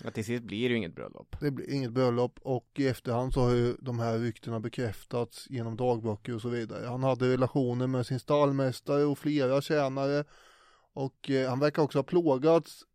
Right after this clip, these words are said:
Speaker 2: ganska mycket av skam över allt det här. I någon, eh, dagboksanteckning skriver han: "Firade återseendet med Alfons en gång i grottan. Den första juni var definitivt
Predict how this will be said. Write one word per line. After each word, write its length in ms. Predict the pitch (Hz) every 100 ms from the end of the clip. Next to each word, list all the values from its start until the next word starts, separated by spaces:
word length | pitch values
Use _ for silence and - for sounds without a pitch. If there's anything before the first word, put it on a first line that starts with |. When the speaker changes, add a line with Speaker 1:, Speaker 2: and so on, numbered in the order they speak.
| _ _ _ 131
Speaker 2:
ganska 300 | 151 143 143
mycket 440 | 139 139 135 131 - -
av 220 | 139 131
skam 600 | - - 160 165 156 143
över 240 | 139 135
allt 160 | 127 -
det 60 |
här. 280 | 131 120 123 - _ _ _ _
I 100 | 143
någon, 420 | 151 151 151 147
eh, 380 | 143 143 143 147 -
dagboksanteckning 1120 | 160 151 139 135 131 117 143 139 139 - 143
skriver 340 | - 143 131
han: 220 | 135 139 - _
"Firade 440 | - 170 156 151 156
återseendet 680 | 170 147 143 151 139 139 135
med 120 | 143
Alfons 640 | 147 143 143 143 135 - -
en 160 | 143
gång 260 | 139 131 131
i 60 | 131
grottan. 680 | 143 131 - 135 123 127 139 _ _ _
Den 140 | 131 139
första 280 | 165 -
juni 480 | 160 151 139 139 135
var 140 | 131 127
definitivt 840 | 147 156 160 - 175 160 -